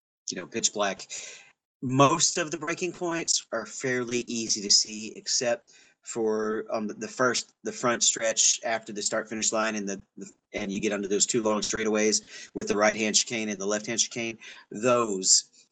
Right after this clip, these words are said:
are gonna take a lot of practice to get used to because you can't see. There, there. I always use that little orange marker on the,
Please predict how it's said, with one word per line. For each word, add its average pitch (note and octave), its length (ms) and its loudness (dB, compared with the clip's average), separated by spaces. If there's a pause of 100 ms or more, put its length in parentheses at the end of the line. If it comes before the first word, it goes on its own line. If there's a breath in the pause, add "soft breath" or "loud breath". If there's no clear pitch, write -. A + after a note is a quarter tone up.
(120)
are A2+ 100 2
gonna G2+ 200 -4
take G#2+ 240 -4
a F#2 40 -4
lot G2 160 0
of G2 80 -8
practice G2 380 -4
to - 100 -6
get F#2+ 140 -2
used G2 280 -2
to G2 100 0
because G2 300 -2
you G#2+ 60 -2
can't G#2+ 320 -2
see. G2+ 400 2 (460 soft breath)
There, A#2+ 160 2
there. A#2+ 380 2
I B2+ 160 8
always A2+ 200 2
use A#2+ 180 -8
that G#2 160 2
little G#2+ 280 0
orange A2+ 560 2 (100)
marker A2+ 720 -2
on G#2 220 -6
the, G2 260 -2